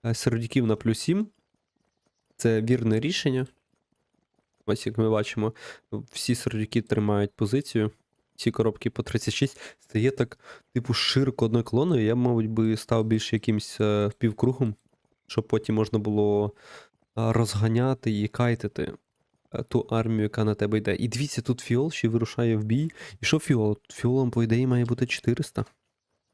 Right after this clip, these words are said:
Чотириста є, плюс, е, сорок п'ять січки. Добре, що немає гетьманів. Сто шістдесят сім сердюків не дуже багато, тому що четверта козацька хата не була запущена.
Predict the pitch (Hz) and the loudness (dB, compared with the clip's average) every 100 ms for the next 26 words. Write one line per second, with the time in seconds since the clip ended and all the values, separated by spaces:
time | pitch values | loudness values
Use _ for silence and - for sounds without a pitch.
0 | _ _ _ _ _ - - 127 123 120 | _ _ _ _ _ -8 0 2 2 -2
1 | - 110 107 135 127 104 - 117 117 - | 0 0 2 2 2 0 0 -2 -2 -8
2 | - 113 110 - 117 113 - 117 - 135 | 0 0 2 0 0 0 -2 -4 -2 -2
3 | - 113 165 196 123 120 120 107 101 - | 0 0 0 0 0 2 2 2 0 -2
4 | 98 - - - - _ - 123 120 117 | -4 -4 -10 -18 -18 _ -2 -2 -2 -4
5 | - 117 123 117 120 110 - 113 107 120 | -2 -2 -2 -2 -2 -4 -4 -2 0 0
6 | 120 107 101 101 107 131 120 104 _ _ | 0 0 0 -2 -4 -4 -4 -6 _ _
7 | _ _ _ _ _ _ _ _ 110 113 | _ _ _ _ _ _ _ _ 0 0
8 | - 117 110 - - 120 117 107 - 110 | 0 0 0 -2 -2 0 0 -6 -4 0
9 | 110 - 110 120 117 110 113 123 113 107 | 0 -2 -2 -2 0 0 0 0 0 0
10 | 107 104 107 - - - | 2 0 0 -4 -6 -6